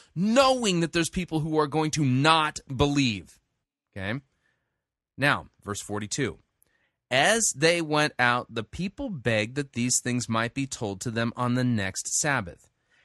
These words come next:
And after the meeting of the synagogue broke up, many Jews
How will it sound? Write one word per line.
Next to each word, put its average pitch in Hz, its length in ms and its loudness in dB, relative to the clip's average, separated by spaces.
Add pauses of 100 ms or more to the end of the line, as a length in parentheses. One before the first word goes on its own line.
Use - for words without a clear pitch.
(160)
And 123 240 0
after 180 400 2
the 226 120 -2
meeting 117 480 0
of 113 140 -6
the 117 40 -6
synagogue 98 640 -2
broke 92 280 -8
up, 98 220 -6
many 151 420 -2
Jews 107 600 -2